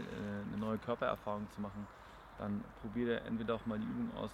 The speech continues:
die du jetzt gerade gesehen hast von Jörg, oder lehn dich mal an einen Baum oder geh einfach mal raus, schau mal nach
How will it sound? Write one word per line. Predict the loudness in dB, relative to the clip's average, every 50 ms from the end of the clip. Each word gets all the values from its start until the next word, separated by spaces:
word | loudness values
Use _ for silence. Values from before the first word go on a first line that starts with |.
| -4
die | -4 -4
du | -4
jetzt | -4 -4 -6 -4
gerade | -2 0 0 0 -2
gesehen | -2 -2 0 0 0
hast | 0 -2 -4 -4
von | -2 -2 0 0
Jörg, | 2 0 0 -2 -4 -6 -14 -16 -16 -16 -16 -16 -12 -6
oder | -2 0 2 2 4 2 2 0
lehn | 0 0 2 2
dich | 2 0 0
mal | -2 0
an | 0
einen | 0 0 2
Baum | 2 2 4 4 2 0 -2 -2 -4
oder | -4 -4 -4 -2
geh | -2 -2
einfach | -4 -4 -4 -4
mal | -2 -2 -2 -2
raus, | -2 -2 -2 -2 -2 -4 -6 -10 -12 -12 -12 -12 -12 -10 -6
schau | -4 0
mal | 0 2 2
nach | 0 0 -2